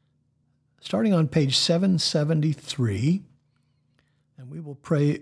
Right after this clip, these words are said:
verses one twenty-one through one forty-four together. That's Psalm one nineteen. I have done what is just and right. Do not deliver me to my oppressors.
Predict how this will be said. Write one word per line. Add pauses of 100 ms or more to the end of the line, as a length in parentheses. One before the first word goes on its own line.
verses (160)
one
twenty-one
through
one
forty-four (840)
together.
That's
Psalm
one
nineteen. (3250)
I
have
done
what
is
just
and
right. (800)
Do
not
deliver
me
to
my
oppressors.